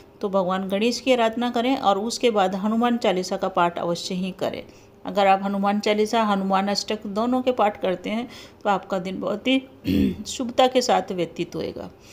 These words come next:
पीपल वृक्ष में जल देना भी मेष राशि वालों के कई आर्थिक समस्याओं को सॉल्व करता है, परंतु आज ही दे-, दीजिए पीपल वृक्ष में जल।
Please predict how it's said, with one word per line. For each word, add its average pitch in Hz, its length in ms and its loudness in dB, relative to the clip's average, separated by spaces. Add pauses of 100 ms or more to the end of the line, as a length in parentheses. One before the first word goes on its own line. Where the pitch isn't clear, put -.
(380)
पीपल 226 300 -2
वृक्ष 214 300 0
में 214 200 -2
जल 208 200 2
देना 220 300 2
भी 220 160 0
मेष 214 300 0
राशि 208 220 0
वालों 190 320 0
के 202 180 -4
कई 220 260 0
आर्थिक 208 380 0
समस्याओं 185 500 -2
को 220 180 -2
सॉल्व 185 380 0
करता 165 380 -2
है, 160 60 0
परंतु 202 320 -2
आज 202 400 2
ही 254 60 2
दे-, 220 280 -2
दीजिए 190 380 -4
पीपल 214 360 -2
वृक्ष 202 300 -2
में 214 180 -4
जल। 240 200 2